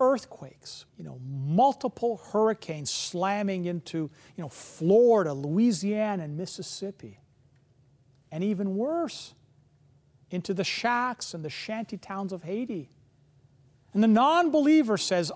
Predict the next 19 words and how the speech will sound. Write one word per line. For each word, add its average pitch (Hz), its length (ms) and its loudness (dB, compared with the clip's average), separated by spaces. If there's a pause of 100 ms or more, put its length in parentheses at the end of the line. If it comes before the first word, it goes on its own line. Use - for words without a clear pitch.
either 285 420 6 (220)
a 190 80 4
loving 294 400 4
God 220 280 4
sees 294 540 4
all 180 220 2
this 175 240 0
and 160 160 -2
doesn't 185 400 0
care, 269 340 2 (220)
or 269 320 6
he's 254 260 4
simply 277 480 2
powerless 254 800 2
to 254 100 -6
do 262 180 2
anything. 285 460 -2 (320)
Either 311 420 6
way, 196 520 2